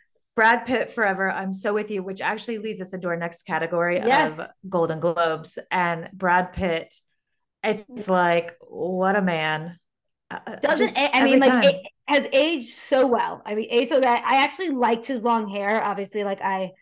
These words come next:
Speaker 2: love his, every
Speaker 1: I
Speaker 2: style
Speaker 1: d-
Speaker 2: he had, but I, I, you didn't like it. I liked his long hair. I, and I like it now that he's gone
Speaker 1: No, I
Speaker 2: short
Speaker 1: did
Speaker 2: again.
Speaker 1: too.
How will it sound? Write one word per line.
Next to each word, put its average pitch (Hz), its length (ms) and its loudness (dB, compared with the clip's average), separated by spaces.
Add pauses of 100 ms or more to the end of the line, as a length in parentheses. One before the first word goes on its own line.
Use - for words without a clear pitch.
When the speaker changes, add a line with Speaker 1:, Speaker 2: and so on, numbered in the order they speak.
(240)
Speaker 2:
love 196 380 -2
his, 202 420 -4
every 214 300 0
Speaker 1:
I 269 140 6
Speaker 2:
style 233 200 2
Speaker 1:
d- 240 80 -2
Speaker 2:
he 247 60 -2
had, 247 320 -2
but 254 180 -2
I, 277 220 0
I, - 80 -4
you 254 160 0
didn't 285 140 2
like 277 160 0
it. 294 100 -6
I 254 100 2
liked 285 300 0
his 302 100 -4
long 233 220 0
hair. 220 100 0
I, 233 120 2
and 254 180 0
I 254 80 4
like 254 240 2
it 240 80 0
now 240 100 2
that 233 160 0
he's 233 120 -2
gone 226 140 0
Speaker 1:
No, 269 140 6
I 233 60 8
Speaker 2:
short - 80 6
Speaker 1:
did 294 140 0
Speaker 2:
again. 247 200 2
Speaker 1:
too. 180 60 -10